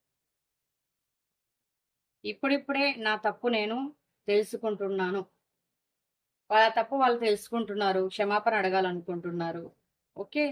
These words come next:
చూద్దాం. "నీ కోసం ఏదైనా చెయ్యాలని ఉంది, కానీ చెయ్యలేకపోతున్నా." ఇప్పుడున్న పరిస్థితిలో చెయ్యలేకపోతున్నారట, ఇంకా మనం ఏం చేయలేం కదా. "జీవితంలో నువ్వు ఎప్పటికైనా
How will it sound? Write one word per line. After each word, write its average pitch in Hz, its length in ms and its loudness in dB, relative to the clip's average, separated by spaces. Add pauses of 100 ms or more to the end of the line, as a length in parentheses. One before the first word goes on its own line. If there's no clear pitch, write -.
(140)
చూద్దాం. 254 420 -6 (3250)
"నీ 233 180 2
కోసం 269 460 2
ఏదైనా 233 420 4
చెయ్యాలని 214 540 2
ఉంది, 175 320 -2
కానీ 208 280 -2
చెయ్యలేకపోతున్నా." 196 960 -2 (360)
ఇప్పుడున్న 226 380 -4
పరిస్థితిలో 233 640 0 (420)
చెయ్యలేకపోతున్నారట, 196 1120 -2 (360)
ఇంకా 190 240 -6
మనం 202 240 -4
ఏం 196 180 -4
చేయలేం 175 400 -4
కదా. 170 180 -6 (500)
"జీవితంలో 262 640 0 (240)
నువ్వు 214 280 -2
ఎప్పటికైనా 220 720 2